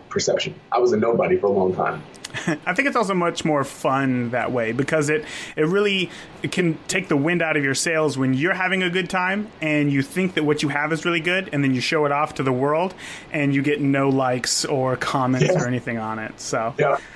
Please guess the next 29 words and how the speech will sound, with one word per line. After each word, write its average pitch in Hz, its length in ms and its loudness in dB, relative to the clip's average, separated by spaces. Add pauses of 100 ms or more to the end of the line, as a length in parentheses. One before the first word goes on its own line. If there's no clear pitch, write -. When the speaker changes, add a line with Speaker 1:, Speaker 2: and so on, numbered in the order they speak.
(180)
Speaker 2:
uh, 160 240 -4
so 170 480 -2
can 214 160 0
you 240 80 2
kinda 226 180 0
talk 196 220 -2
me 214 80 2
through 208 160 -2
the 185 100 0
transition 170 640 0
of 143 180 0
how, 156 480 0
how 156 220 0
then 151 240 0
you 143 160 2
went 135 300 -2
from 135 580 0 (640)
shooting 156 640 0 (420)
these 143 220 0
games 139 320 2
that 143 160 -2
you'd 135 120 -4
sneak 147 280 0
into 160 360 0
as 139 140 0
an 143 140 0
unofficial 151 500 0
photographer 156 760 -2
to, 143 680 0